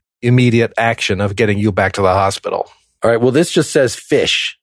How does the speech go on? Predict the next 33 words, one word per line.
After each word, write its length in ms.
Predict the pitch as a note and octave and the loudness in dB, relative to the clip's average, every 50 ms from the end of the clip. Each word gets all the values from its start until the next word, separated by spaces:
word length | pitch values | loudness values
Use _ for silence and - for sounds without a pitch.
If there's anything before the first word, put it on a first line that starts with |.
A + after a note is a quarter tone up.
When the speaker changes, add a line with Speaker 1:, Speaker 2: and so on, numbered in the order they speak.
| _ _ _ | _ _ _
Speaker 2:
I 80 | - A#2 | -2 0
don't 120 | A#2 A#2 B2 | 2 2 4
know 60 | A#2+ | 4
what 140 | G#2+ A2 G2+ | 2 2 2
that 160 | B2 A2+ G2+ F2+ | 0 -2 -2 -4
means. 360 | F#2+ F#2 F2+ F2 D#2 - - | -6 -8 -10 -10 -12 -14 -14
So 200 | - - A#2 G#2 | -6 0 2 2
I 80 | G2+ G#2 | 2 2
think 200 | - - B2 A2+ | 2 0 0 0
we 80 | G#2 F#2 | 0 0
can 160 | - A2 G2 | -2 -2 0
just 220 | G2+ G2+ - - | -2 -4 -4 -4
discard 400 | - G#2+ - - - B2 B2 A#2 A2+ | -4 -4 -2 0 0 2 2 2 2
that 160 | A2+ A2 A2 | 2 2 2
one. 320 | A#2 A#2 A2+ A2+ A2 G#2+ - | 2 2 2 2 0 0 -2
Speaker 1:
<laughs> 60 | A2+ A2 - - - - - - - _ - C3+ - _ _ _ _ _ | -4 -4 -4 -6 -6 -6 -8 -10 -6 _ -8 -8 -8 _ _ _ _ _
Speaker 2:
What 100 | - - | 0 2
Speaker 1:
Yeah. 40 | A#2+ | 2
Speaker 2:
is 140 | A#2 G#2 F#2+ | 0 0 0
this? 260 | F#2+ A2 G2 - - G#2+ - | -2 -2 0 -2 -4 -6 -2
What 140 | - G#2+ A2+ | -2 0 0
does 160 | A#2 G#2+ F#2 | 2 0 0
the 80 | F#2+ F#2+ | -2 -4
second 260 | - A#2 G2+ - G#2+ | -2 -4 -2 -2 0
one 120 | G#2 G2 | 0 0
you 80 | G2+ F#2+ | 2 0
have 240 | F#2 G2 F#2 E2+ - | 2 0 0 0 -2
say? 400 | - G2+ F2 E2 D2+ C#2+ D#2 D#2+ _ _ _ _ _ _ _ _ _ | -2 0 0 0 -2 -4 -8 -14 _ _ _ _ _ _ _ _ _
Speaker 1:
The 80 | - - | -4 -2
second 240 | - D#3+ D3 C#3+ C#3 | -2 -2 0 0 0
one 160 | C3+ C3 B2+ | 0 2 2
has, 320 | - C3 B2+ B2 A#2 - | 2 2 2 0 0 -2
uh, 420 | - - C#3 C3 B2 A#2+ A#2+ A#2+ | -2 -2 0 0 0 0 0 -2